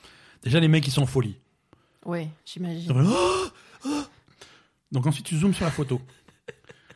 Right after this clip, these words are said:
Speaker 1: Sur le crayon, il y a écrit,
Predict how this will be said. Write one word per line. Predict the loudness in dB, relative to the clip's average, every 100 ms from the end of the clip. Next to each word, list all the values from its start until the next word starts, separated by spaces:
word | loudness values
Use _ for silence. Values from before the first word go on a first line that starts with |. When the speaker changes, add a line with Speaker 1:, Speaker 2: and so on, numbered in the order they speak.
| _ _ _ _ _ _ _
Speaker 1:
Sur | -4 2
le | 2
crayon, | 2 0 2 2 -2 -8 _ -10 -10 _ _ -20 -8 -4
il | 2
y |
a | 2
écrit, | 2 -2 -2 0 0